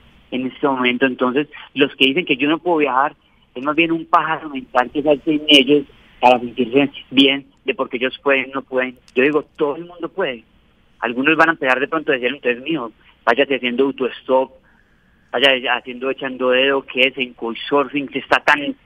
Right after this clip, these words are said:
sin plata, entonces vaya a los centros comerciales y coja comida por ahí que den limpia". Yo nunca fui tan guerrero, tan mochilero, yo fui más mochilero cinco estrellas,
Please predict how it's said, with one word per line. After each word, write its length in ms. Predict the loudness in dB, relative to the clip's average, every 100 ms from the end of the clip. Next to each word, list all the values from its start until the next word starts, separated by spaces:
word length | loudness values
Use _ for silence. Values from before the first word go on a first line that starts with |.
| _ -4
sin 160 | -4
plata, 300 | 0 2 2
entonces 260 | 0 -2 2
vaya 200 | 2 2
a 20 |
los 100 | -2
centros 240 | -6 -12 -10
comerciales 500 | -12 -10 -4 -2 -2
y 20 |
coja 240 | 0 -2
comida 300 | -2 -6 -6
por 160 | -2 0
ahí 100 | 0
que 100 | 2
den 280 | 2 2 -2
limpia". 340 | -4 -2 -4 -6 -14 -20 _ _ _ _
Yo 120 | -2
nunca 220 | -2 -2 -6
fui 140 | -4
tan 160 | -6 0
guerrero, 340 | 2 4 2
tan 160 | -2 -6
mochilero, 500 | -4 0 0 0 -6 -18 _ _ -12
yo 100 | -6
fui 140 | -2
más 300 | 2 4 4 -2 _ _ _ -20 -4
mochilero 560 | 2 2 2 2 2 2
cinco 240 | -6 -6
estrellas, 520 | -8 -4 -4 -2 -4